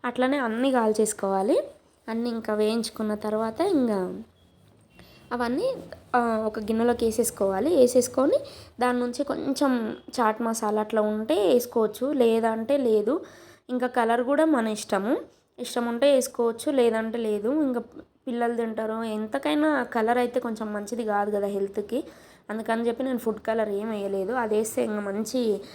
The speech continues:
రెడ్డిష్గా కనిపించేది. ఇంకా అట్లా ఏం వేయలేదన్నమాట వద్దని చెప్పి. ఇంకా అవి తీసేసిన తర్వాత కొత్తి-, ఆ, కరివేపాకు, పచ్చిమిర్చి సన్నగా కట్ చేసుకొని అవి కొంచెం ఆయిల్లో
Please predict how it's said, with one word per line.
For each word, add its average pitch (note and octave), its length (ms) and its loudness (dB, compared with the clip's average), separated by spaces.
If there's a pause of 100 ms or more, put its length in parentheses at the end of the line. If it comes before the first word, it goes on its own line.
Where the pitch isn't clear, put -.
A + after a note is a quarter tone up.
(220)
రెడ్డిష్గా A3 460 0
కనిపించేది. G#3 800 0 (440)
ఇంకా A3 200 -6
అట్లా G#3 180 -2
ఏం G#3+ 140 2
వేయలేదన్నమాట G3 920 0 (440)
వద్దని G3+ 340 -2
చెప్పి. G3+ 400 -2 (420)
ఇంకా A3 200 -4
అవి G#3+ 120 0
తీసేసిన A3+ 540 -4
తర్వాత A#3 540 -2
కొత్తి-, A#3 300 0 (420)
ఆ, A3+ 420 -6 (100)
కరివేపాకు, B3+ 600 4 (400)
పచ్చిమిర్చి A#3+ 600 -2
సన్నగా A#3 420 0
కట్ A3 260 0
చేసుకొని B3+ 540 -2
అవి B3 140 -2
కొంచెం A3 360 -4
ఆయిల్లో G#3+ 640 0